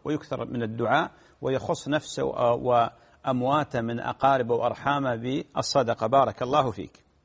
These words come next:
أبو خالد يقول بالنسبة، من عمان طبعا، يقول بالنسبة لتغسيل الميت، هل، آه، مسألة صب الماء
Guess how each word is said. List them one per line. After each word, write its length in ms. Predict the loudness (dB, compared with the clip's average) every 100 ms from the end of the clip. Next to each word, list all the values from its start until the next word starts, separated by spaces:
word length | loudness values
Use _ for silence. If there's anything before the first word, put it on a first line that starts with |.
| _ _ _ _ _ _ _ _ _ _ _ _ _ -20 _ _ _ _ -4
أبو 180 | -2
خالد 380 | 0 2 2 2
يقول 220 | 0 0
بالنسبة، 540 | 0 -2 -4 -2 0 2
من 220 | 0 0
عمان 240 | 2 2
طبعا، 360 | 2 0 0 -2
يقول 260 | -2 -2 -2
بالنسبة 360 | -2 -4 -4 -6
لتغسيل 520 | -4 -4 -2 -2 0
الميت، 520 | 0 0 0 -2 0 0 0
هل، 380 | 0 0 0 0
آه، 320 | 0 2 0 -4 _ _
مسألة 420 | -2 -2 -2 -6 -6
صب 320 | -2 -2 0
الماء 280 | -2 0 0